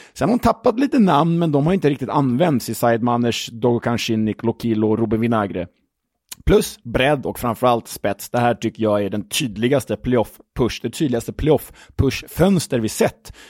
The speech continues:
sen vi började göra den här podden. Ehm, alltså bara Giles, Saruri och Carvalho hade ju varit värt fem plus. Dessutom behöll de Jacob Greaves. Eh, minus, vi vet ju ingenting om den här jäkla målvakten Ivor Pandur och de behöver ju faktiskt en bättre målvakt, så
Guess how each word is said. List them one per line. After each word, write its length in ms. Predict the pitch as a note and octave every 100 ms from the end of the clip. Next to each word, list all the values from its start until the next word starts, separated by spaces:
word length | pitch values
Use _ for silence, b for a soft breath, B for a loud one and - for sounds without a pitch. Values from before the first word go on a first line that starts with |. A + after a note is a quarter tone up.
| B
sen 200 | - G#2
vi 100 | G2+
började 200 | G#2 G2+
göra 140 | G#2
den 100 | A2
här 140 | A2 F#2
podden. 460 | - G2 F2+ F#2+ F#2+ B B B
Ehm, 600 | - E2+ D2+ C#2+ C#2+ C2+ -
alltså 200 | A2 A2+
bara 240 | G#2+ G#2
Giles, 340 | A2 A#2 G#2+
Saruri 320 | - G#2+ G#2 G2+
och 60 |
Carvalho 500 | A2+ A2+ C3+ C3+ F#2
hade 180 | E2 F#2+
ju 40 |
varit 200 | F2+ E2+
värt 220 | F2 D2 -
fem 340 | G#2 F2 E2+ -
plus. 380 | G2+ E2 - - b -
Dessutom 340 | A2 G#2 G2+
behöll 180 | F#2+ F#2+
de 180 | F2+ D2+
Jacob 400 | G2+ F#2 F#2 E2
Greaves. 640 | G2+ B2 A2+ F#2 F#2 - - b b b -
Eh, 280 | G#2 E2+ - -
minus, 500 | D3 E3 D#3+ - - _ -
vi 140 | D#3
vet 220 | C#3+ C3+ C#3+
ju 60 |
ingenting 240 | B2+ A2 A#2
om 80 |
den 100 | A#2
här 80 | G#2+
jäkla 180 | G#2 A2+
målvakten 320 | A2+ G#2+ G#2
Ivor 220 | A#2 A2
Pandur 400 | G#2 A#2 A2 F#2
och 80 | G2
de 120 | A2+
behöver 320 | A2 A#2+ B2+ G#2
ju 60 |
faktiskt 240 | G2 F#2 G#2
en 60 |
bättre 240 | G2 - G2+
målvakt, 360 | G#2+ F2 D#2
så 220 | - F2+